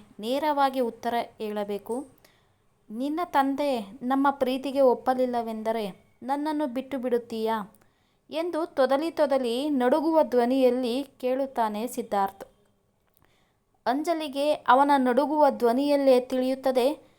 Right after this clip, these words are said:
ಸಿದ್ಧಾರ್ಥ್ ತನ್ನ ಮಾತಿನಿಂದ ಎಷ್ಟು ಭಯಪಟ್ಟಿದ್ದಾರೆ ಎಂದು. "ಯಾಕೆ ಸರ್, ನಾನು ಅಪ್ಪನ ಬಳಿ ಮಾತನಾಡುವುದನ್ನು ಕೇಳಿಸಿಕೊಂಡು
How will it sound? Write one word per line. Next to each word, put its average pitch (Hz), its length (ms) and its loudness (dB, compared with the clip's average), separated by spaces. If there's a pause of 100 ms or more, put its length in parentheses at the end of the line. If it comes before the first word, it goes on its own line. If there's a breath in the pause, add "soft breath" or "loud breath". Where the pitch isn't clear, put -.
(140 soft breath)
ಸಿದ್ಧಾರ್ಥ್ 311 840 2
ತನ್ನ 285 240 -2
ಮಾತಿನಿಂದ 269 680 2 (280)
ಎಷ್ಟು 285 300 -4
ಭಯಪಟ್ಟಿದ್ದಾರೆ 233 960 2
ಎಂದು. 202 300 -6 (960)
"ಯಾಕೆ 311 340 0
ಸರ್, 311 300 0 (720)
ನಾನು 349 240 4
ಅಪ್ಪನ 285 500 2
ಬಳಿ 294 260 2
ಮಾತನಾಡುವುದನ್ನು 262 960 4
ಕೇಳಿಸಿಕೊಂಡು 240 1040 -2